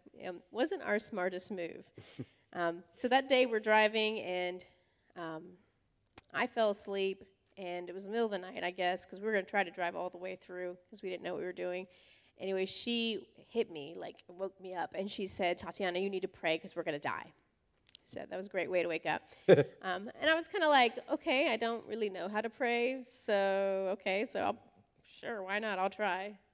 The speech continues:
Um, but she was really scared because it was snowing really heavily. They weren't plowing the roads. Um, and if you've ever driven at night in West Virginia, maybe it's different. That was a while ago. Like, there was, like, no rails. I felt like we were gonna fall off the mountain. Um, yeah, we're from Bermuda, so we had no skills.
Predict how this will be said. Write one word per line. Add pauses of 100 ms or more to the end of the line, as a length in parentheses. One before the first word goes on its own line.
(120)
Um,
but
she
was
really
scared
because
it
was
snowing
really
heavily.
They
weren't
plowing
the
roads. (340)
Um,
and
if
you've
ever
driven
at
night
in
West
Virginia,
maybe
it's
different.
That
was
a
while
ago.
Like, (100)
there
was,
like,
no
rails.
I
felt
like
we
were
gonna (140)
fall
off
the
mountain. (460)
Um, (120)
yeah,
we're
from
Bermuda,
so (420)
we
had
no
skills.